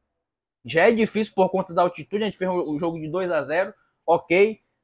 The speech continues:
Se não, se não fosse a altitude, já praticamente o Flamengo já tava, é, classificado. Aí como é que vai o psicológico agora pra lá? Como é que vai?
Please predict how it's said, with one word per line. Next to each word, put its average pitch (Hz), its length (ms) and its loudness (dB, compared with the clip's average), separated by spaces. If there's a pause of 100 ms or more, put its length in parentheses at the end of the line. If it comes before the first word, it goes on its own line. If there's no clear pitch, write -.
Se - 120 -6
não, 214 140 0
se - 160 -6
não 208 140 4
fosse 214 280 4
a 190 120 8
altitude, 175 520 -2
já 180 160 6
praticamente 214 580 2
o - 20 -8
Flamengo 214 220 -2
já 214 40 2
tava, 220 340 2 (200)
é, 175 320 2
classificado. 180 760 0 (600)
Aí 151 80 2
como 247 160 4
é 269 80 6
que 277 160 -2
vai 233 140 6
o 214 60 2
psicológico 208 720 2
agora 160 240 0
pra 156 140 0
lá? 151 300 0 (1200)
Como 180 180 2
é 226 60 8
que 214 140 2
vai? 180 360 6